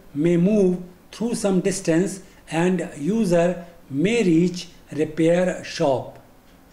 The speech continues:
Run flat tires are also meant to help user in difficult situation when tire has punctured. These are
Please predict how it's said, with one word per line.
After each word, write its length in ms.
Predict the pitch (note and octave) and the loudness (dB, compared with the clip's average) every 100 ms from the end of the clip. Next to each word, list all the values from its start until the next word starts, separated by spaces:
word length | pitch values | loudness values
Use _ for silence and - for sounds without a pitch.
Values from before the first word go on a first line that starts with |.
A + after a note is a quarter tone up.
| - - - - | -20 -20 -20 -18
Run 300 | B2+ F3+ A#3 | -4 -2 -2
flat 400 | - F#3+ G3 G3 | 0 0 0 -2
tires 380 | F#3+ F3+ E3 F3+ - - - | 0 2 0 -2 -8 -20 -14
are 220 | D3+ E3 | -4 -2
also 420 | F3+ D#3+ F3 F3 F3+ | 0 2 0 0 0
meant 500 | D#3+ G#3+ E3 E3 - - - F3+ | 2 2 2 0 -6 -20 -14 -6
to 80 | |
help 400 | D#3 E3+ F#3+ F#3+ - | -4 0 -2 -2 -14
user 680 | C#3 G3 G#3 D#3+ D#3+ F3+ - - - | -6 -2 0 2 2 0 -8 -20 -16
in 440 | - G3 G3 - B2+ | -4 -2 -2 -6 -4
difficult 600 | D#3+ - D#3 F#3+ F#3+ F#3+ D3 | -4 -4 -4 -2 -2 -4 -10
situation 840 | E3 D#3+ A3+ G3+ E3 E3 F3 - - - - | -10 -4 -2 0 0 0 0 -6 -18 -20 -6
when 500 | C#3 F3 F#3+ F3+ - - | 0 0 0 -4 -12 -4
tire 240 | E3+ A3 | -2 0
has 380 | D#3+ D3+ D#3+ D#3+ - - - | 2 2 0 -2 -14 -20 -10
punctured. 680 | D#3 D3+ D3 E3 C#3+ B2+ - - - - - - - - | -2 -2 0 0 2 0 -6 -16 -20 -20 -20 -20 -20 -20
These 320 | C3+ G3 A#3 F#3 | -4 -2 2 2
are 440 | D#3 F3 F#3 | 2 0 -4